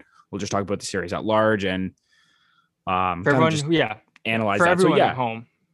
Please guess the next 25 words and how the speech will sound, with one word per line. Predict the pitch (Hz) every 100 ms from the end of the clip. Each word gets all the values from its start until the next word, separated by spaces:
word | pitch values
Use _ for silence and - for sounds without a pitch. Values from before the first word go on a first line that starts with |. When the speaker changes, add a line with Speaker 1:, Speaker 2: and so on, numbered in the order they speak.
| _ 135
Speaker 2:
um, | 123 117 117
Simon | - 139 135 135
is, | 127 120 -
is | 135 110
still | - 151 135
rocking | 123 113 113 113 110
the | 110 110
Tavares | 123 117 110 107
jersey | - 127 127 127
right | 123 127
now. | 117 117 113 - _ _ _ _ -
Um, | 110 110 107 113 _ -
I | 123
don't | 117
know | 113 117
if | 117
he's | 123
taken | - 123 127
it | 123
off | 123 131 175
Speaker 1:
No. | _
Speaker 2:
since | - 143 139 139 - -
last | 139 135 139
Monday. | 151 147 156 180 214 _ _ -
Speaker 1:
No. | 73